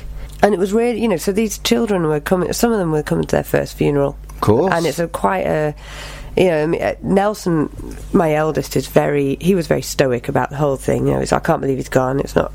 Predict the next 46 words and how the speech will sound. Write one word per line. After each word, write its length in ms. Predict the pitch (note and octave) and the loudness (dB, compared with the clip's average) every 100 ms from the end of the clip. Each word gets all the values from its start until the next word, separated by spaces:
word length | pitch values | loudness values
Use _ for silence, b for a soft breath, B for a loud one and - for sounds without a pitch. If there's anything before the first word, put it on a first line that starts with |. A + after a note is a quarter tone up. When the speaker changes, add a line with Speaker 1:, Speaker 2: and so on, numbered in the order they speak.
| - | 0
Speaker 1:
you 100 | E3 | 2
know, 80 | D#2+ | 2
it's 160 | - | 0
not 180 | F#3 - | 0 2
really 240 | C3 A#2 F#2+ | 2 2 2
Speaker 2:
Right. 80 | F2 | 0
Speaker 1:
sunk 300 | C#3+ C3+ - | 0 0 0
in." 160 | C#3+ - B B B | 0 -4 B B B
He 160 | F#3 | 2
was 100 | E3 | 2
stood 240 | - F#3+ E3 | 0 -2 0
next 300 | D3+ - - | -2 -2 -2
to 60 | D3+ | 0
me. 340 | D3+ C#3 C3+ - - - | 2 2 -2 -8 -4 0
Um, 380 | D#3 D3 D3 D3 | 2 4 2 2
there 80 | D3+ | 0
was 100 | D3 | -2
a 60 | |
couple 240 | - D#3 E3 | -4 0 0
of 160 | D3+ | -2
kids 240 | - D3+ - | 0 -2 0
his 200 | D3+ C#3+ | -2 0
age 240 | C#3 C#3 | 0 0
stood 380 | - - C#3+ D3 | -2 -2 -2 -4
next 240 | D3+ D3 - | -6 -6 -4
to 80 | D3+ | 0
me 100 | C#3 | 0
as 140 | C#3 | 0
well. 300 | D3+ D3 C#3 B B B B | -2 0 -4 B B B B
And 200 | - E3 | 0 0
the 60 | D#3+ | 0
coffin 420 | - E3+ - F3 | -2 -4 -2 -2
came 240 | D#3 D3 C#3+ | 0 0 2
in, 320 | C#3 C3 C3+ - | 2 0 0 0
and 160 | D3+ | 2
Nelson, 320 | D#3 D#3 - | 2 0 -2
who 140 | D3+ F#3 | 0 2
had 140 | F#3+ | 2
not 160 | G#3 - | 0 -4
said 220 | - F#3 | -2 0
anything 400 | F3 F#3 D#3 C#3 | 2 0 0 0
really 300 | C#3 C3+ C3 | 2 2 2
about 440 | C3 C#3 D3 - | 2 0 -2 -4
it, 180 | C#3 B2+ - - | -4 -4 -8 -8
just 320 | D3+ C3+ - - - - - | 0 0 0 -16 -18 -10 2
went. 380 | C#3+ B2 - | 2 2 -8